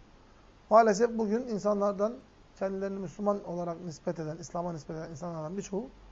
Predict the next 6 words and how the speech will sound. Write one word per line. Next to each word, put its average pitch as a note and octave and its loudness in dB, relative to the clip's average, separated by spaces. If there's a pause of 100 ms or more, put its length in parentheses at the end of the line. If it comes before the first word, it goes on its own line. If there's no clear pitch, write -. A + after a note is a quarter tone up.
(920)
bazı E3 6
ülkelerde D3 -4 (720)
ne F#3 2
yapmakta? F3+ 0
Böyle E3 0
kurbanları F3 0